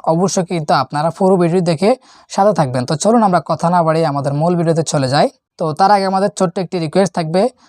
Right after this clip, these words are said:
যারা আমাদের চ্যানেলটি এখনও সাবস্ক্রাইব করে নাই অবশ্যই চ্যানেলটি কিন্তু সাবস্ক্রাইব করে পাশে থাকবেন। এখানে কিন্তু সরকারি এবং বেসরকারি সকল চাকরির বিজ্ঞপ্তি কিন্তু আমরা পাবলিশ করে থাকি এবং সকল চাকরির আমরা অনলাইনে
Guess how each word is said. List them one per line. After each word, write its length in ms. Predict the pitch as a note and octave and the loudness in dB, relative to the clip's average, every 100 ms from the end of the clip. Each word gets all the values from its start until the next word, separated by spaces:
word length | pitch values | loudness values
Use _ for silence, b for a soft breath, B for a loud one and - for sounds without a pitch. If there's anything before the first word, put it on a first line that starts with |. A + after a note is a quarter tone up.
| b - | b -2
যারা 180 | D#3+ | 0
আমাদের 220 | D#3+ E3 E3 | 2 0 -2
চ্যানেলটি 340 | F3+ E3 E3 | 0 0 0
এখনও 260 | D#3+ F#3+ G3 | 0 0 0
সাবস্ক্রাইব 360 | F3+ - D3+ - | -2 -2 -2 0
করে 140 | D3 | 0
নাই 140 | D3+ F3+ D#3+ | 0 -2 0
অবশ্যই 320 | F3 - G#3+ | 0 0 0
চ্যানেলটি 320 | F#3 F3 E3 | 2 2 0
কিন্তু 220 | F3+ E3 | -4 -6
সাবস্ক্রাইব 400 | D3+ D3+ - E3+ | -4 -6 -2 -2
করে 180 | - D#3 | 0 -2
পাশে 240 | C#3+ D3 | -2 -4
থাকবেন। 340 | D#3 C#3+ F3+ A#3+ b b b b | -2 0 0 -2 b b b b
এখানে 300 | E3+ G#3+ G3+ | -2 0 0
কিন্তু 280 | G3 F#3 G#3+ | -2 0 0
সরকারি 480 | - E3+ E3+ F#3 G3 F#3+ | 2 0 0 -2 -2 0
এবং 320 | D3+ F3+ F3 | 0 0 0
বেসরকারি 460 | D#3+ E3+ D#3+ F3+ | -2 -2 -2 -4
সকল 520 | F3+ E3 D3+ F3+ G3 A3 | -4 -4 -2 0 2 0
চাকরির 360 | F#3 D3+ E3+ | -4 -2 -2
বিজ্ঞপ্তি 380 | D#3+ D3+ D3+ E3 | -2 -2 -4 -4
কিন্তু 280 | E3 D3+ D#3 | -4 -2 0
আমরা 180 | D3+ D3+ | 0 -2
পাবলিশ 360 | D3 C#3+ E3+ | -4 -4 -4
করে 200 | - F#3 | -2 0
থাকি 340 | E3 E3+ G#3 C#4+ b b b b | 0 0 0 -2 b b b b
এবং 280 | D3 E3 G3+ | -2 -2 -2
সকল 320 | - D#3 F3 | -4 -4 -4
চাকরির 400 | - D#3 E3+ G3 | -2 -2 -2 -2
আমরা 220 | F3 F3 | -2 -2
অনলাইনে 340 | D#3 D#3+ E3 | -2 -2 -2